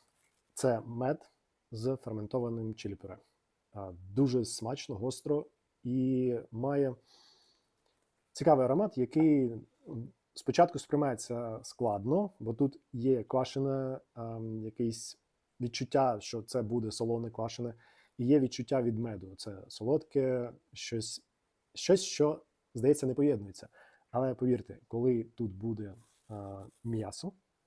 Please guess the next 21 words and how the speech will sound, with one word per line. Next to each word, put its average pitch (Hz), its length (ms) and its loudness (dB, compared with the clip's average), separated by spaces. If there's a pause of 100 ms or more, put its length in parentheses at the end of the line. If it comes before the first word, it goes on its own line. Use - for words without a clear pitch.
(800)
це 147 380 0 (140)
поєднається 123 1000 0 (180)
дуже 117 340 -4
неймовірно. 107 640 -6 (220)
А, 101 240 -12
всі 135 260 -2
крильця, 139 540 0
гриль 131 340 4 (1160)
з 110 280 -2
цим 120 280 -2
медом 120 580 -4 (1500)
набувають 127 460 0
не-, 110 340 -6
неповторного 120 600 0
нового 110 520 -6
аромату 107 600 -10 (840)
і 107 60 -8
смаку. - 380 -12 (1120)
Робиться 139 340 6
дуже 127 180 4
легко 151 500 4